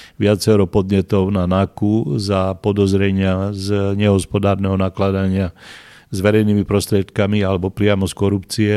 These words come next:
a budem v tom aj pokračovať. Na prvom mieste ale je obnoviť dôveru štát aj v oblasti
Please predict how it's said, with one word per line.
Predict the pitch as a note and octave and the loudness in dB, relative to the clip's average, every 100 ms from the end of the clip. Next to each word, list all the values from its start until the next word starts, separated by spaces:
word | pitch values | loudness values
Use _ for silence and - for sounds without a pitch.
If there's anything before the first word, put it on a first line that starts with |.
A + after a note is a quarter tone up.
| A2 - | -2 -2
a | |
budem | A#2 A2+ A2+ G#2+ | 0 2 2 0
v | - | 0
tom | G#2+ G2+ | -2 0
aj | F#2 - | -2 -4
pokračovať. | - F#2+ G2+ G2+ - A2+ A2+ B2 - - - - - _ _ | -4 -2 0 0 0 2 2 -2 -12 -20 -20 -20 -20 _ _
Na | - G#2+ A2 - G3+ B2 | -2 0 0 -4 -6 -2
prvom | - A#2+ A2+ | 2 4 4
mieste | A2 G#2+ G2 - | 4 2 0 0
ale | G#2+ G2 G2 G2 | 0 2 2 2
je | G2 | 2
obnoviť | G#2+ G#2+ G#2 F#2+ F2+ | 2 0 0 0 0
dôveru | G2 G2+ G2 F2+ | 0 2 0 -2
štát | - - G2+ G2 - | -2 0 0 0 -2
aj | - A2 | -2 0
v | G2 | 0
oblasti | G2+ G#2 F#2+ - - | 0 0 0 -2 -2